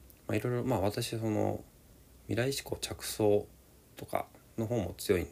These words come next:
で、その辺をね、うまく活かして、もうアウトプットを先にするっていう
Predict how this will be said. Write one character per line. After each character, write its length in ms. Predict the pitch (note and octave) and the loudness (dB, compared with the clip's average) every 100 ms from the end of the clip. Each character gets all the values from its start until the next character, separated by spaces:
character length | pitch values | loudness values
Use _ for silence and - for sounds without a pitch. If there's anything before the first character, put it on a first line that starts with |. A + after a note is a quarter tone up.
| - | -4
で、 200 | - - - - - - | -6 -6 -16 -20 -20 -20
そ 140 | - B2+ | -6 -4
の 60 | |
辺 200 | B2+ B2 | 0 2
を 80 | A#2 | 4
ね、 160 | B2 B2+ - - - - | 2 -2 -12 -20 -16 -2
う 80 | |
ま 100 | A2+ | -2
く 80 | - | 0
活 100 | - | -4
か 140 | - - | -4 -6
し 100 | - | 0
て、 320 | F2+ - - - - - - - | 2 2 -2 -20 -20 -20 -14 -6
も 220 | - - - - - - | -6 -6 -14 -20 -20 -20
う 40 | - | -6
ア 40 | |
ウ 40 | |
ト 120 | - G#2 | 2 2
プ 140 | - | 2
ッ 20 | |
ト 180 | - F2+ | -4 -4
を 60 | E2+ | -4
先 240 | - - | -6 -2
に 100 | F#2 | 0
す 100 | F#2+ | 2
る 80 | A#2+ | 2
っ 20 | |
て 180 | - - | 0 -6
い 80 | - | -6
う 140 | - | -6